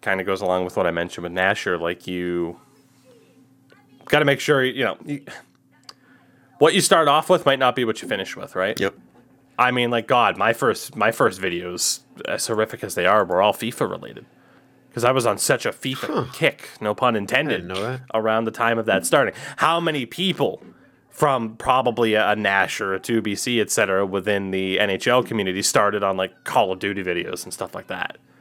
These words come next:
Speaker 1: You
Speaker 2: Oh,
Speaker 1: know?
Speaker 2: yeah.
Speaker 1: It's just, you, you gotta, you gotta keep making those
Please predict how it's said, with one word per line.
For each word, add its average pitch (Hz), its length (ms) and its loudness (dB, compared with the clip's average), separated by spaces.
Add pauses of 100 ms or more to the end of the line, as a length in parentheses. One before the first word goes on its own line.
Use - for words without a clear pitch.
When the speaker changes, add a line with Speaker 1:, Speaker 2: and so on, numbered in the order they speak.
(360)
Speaker 1:
You 101 80 0
Speaker 2:
Oh, 95 40 4
Speaker 1:
know? 90 80 2
Speaker 2:
yeah. - 220 -6 (640)
Speaker 1:
It's - 180 0
just, 147 260 4
you, 143 80 4 (100)
you 151 140 -2
gotta, 180 360 6
you 175 120 -8
gotta 196 180 4
keep 196 220 -8
making 185 280 6
those 190 100 6